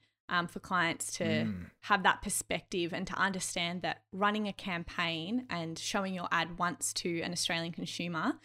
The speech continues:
Speaker 1: is just not enough, and it's not a, not going to convert a sale for you, you know,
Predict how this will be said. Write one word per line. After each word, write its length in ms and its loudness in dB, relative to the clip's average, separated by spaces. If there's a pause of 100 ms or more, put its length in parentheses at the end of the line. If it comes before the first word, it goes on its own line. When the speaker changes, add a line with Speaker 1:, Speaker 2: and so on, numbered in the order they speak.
(320)
Speaker 1:
is 120 -2
just 220 -2
not 140 0
enough, 300 2
and 100 0
it's 120 -4
not 180 0
a, 180 -6
not 240 0
going 200 0
to 60 -4
convert 320 -2
a 40 -4
sale 300 -2
for 240 -2
you, 240 -2 (440)
you 80 -4
know, 200 -6